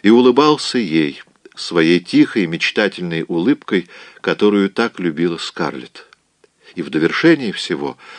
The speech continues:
улыбка эта зажигала искорки в глазах Мелани, отчего она становилась почти хорошенькой,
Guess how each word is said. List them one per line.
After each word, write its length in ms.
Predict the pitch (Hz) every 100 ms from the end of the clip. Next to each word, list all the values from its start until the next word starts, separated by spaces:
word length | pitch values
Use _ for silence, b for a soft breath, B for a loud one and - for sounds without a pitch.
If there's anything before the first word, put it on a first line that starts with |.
| B
улыбка 520 | 95 98 127 190 - 131
эта 380 | 95 - 69 - B B B -
зажигала 580 | 87 101 110 147 151
искорки 680 | 147 156 165 - - - -
в 100 | 78
глазах 480 | 69 95 95 98 -
Мелани, 540 | 92 110 92 80 73 B B B
отчего 640 | 95 - - 104 131 135
она 260 | 110 120 123
становилась 640 | - 110 98 113 113 -
почти 320 | 101 - -
хорошенькой, 880 | 120 127 127 156 131 110 - 69 -